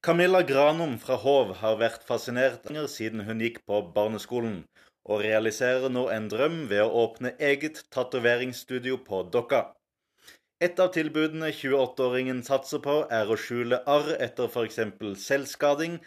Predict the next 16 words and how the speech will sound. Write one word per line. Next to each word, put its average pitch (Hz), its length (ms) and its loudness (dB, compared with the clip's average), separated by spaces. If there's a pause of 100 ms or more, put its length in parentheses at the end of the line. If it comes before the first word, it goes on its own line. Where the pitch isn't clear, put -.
(140)
med 104 400 0
tatoveringer. 113 560 -2 (2500)
Mange 175 240 4
ønsker 175 320 -2
seg 170 240 4 (500)
avganger 143 560 2
hver 123 300 6 (100)
time 131 400 -4
på 113 160 -2
Gjøvikbanen, 110 760 0 (100)
men 104 240 -6
enkeltspor 139 640 -4
har 117 160 2
gjort 117 160 -2
dette 113 260 -4
umulig. 120 540 0